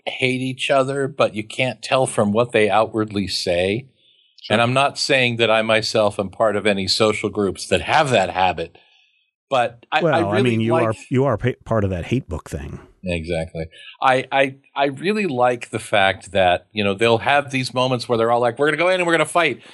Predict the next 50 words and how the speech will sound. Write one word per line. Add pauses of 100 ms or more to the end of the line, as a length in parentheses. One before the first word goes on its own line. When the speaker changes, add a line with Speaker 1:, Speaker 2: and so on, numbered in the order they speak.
(140)
Speaker 1:
but
you
gotta
be
in
the
air.
We
don't
want
you
on
the
ground
'cause
it's
too
dangerous."
"Well,
what
about
Elsa?
She'll
be
on
the
ground." (260)
"Well,
I
don't
like
Speaker 3:
I
Speaker 1:
her."
Speaker 3:
don't
really
care
about
her.
Speaker 1:
<laughs> (320)
Right?
Speaker 2:
Yeah.
Speaker 1:
You
know, (480)
those
moments,
those
little
throwaway
bits
where